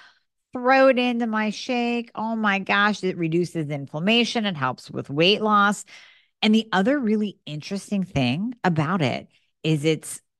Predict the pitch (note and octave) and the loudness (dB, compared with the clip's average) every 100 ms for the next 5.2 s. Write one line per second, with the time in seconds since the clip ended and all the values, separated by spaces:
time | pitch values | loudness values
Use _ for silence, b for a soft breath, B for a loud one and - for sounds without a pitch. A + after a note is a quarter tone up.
0 | _ - C#3 D#3+ B3 F4+ A4+ C4+ B3+ C4 | _ -8 -4 -2 0 0 -2 0 0 0
1 | C4+ B3 A3 G#3+ G#3 - F3+ A#3+ C#4 B3+ | 0 0 0 0 -2 0 0 0 -2 -4
2 | A#3+ F#3 F3 D#3 C3 B2+ - - E3+ F3+ | -4 -2 -4 -2 -2 -4 -10 -2 2 4
3 | F3+ G#3 B3 - G#3 G3 F#3+ F#3 F3+ _ | 4 4 4 0 -4 0 2 2 2 _
4 | _ - D3+ D3+ F#3 G#3+ - B3+ B3+ C4 | _ -2 0 2 0 -4 -6 -4 -2 0
5 | C4+ | -2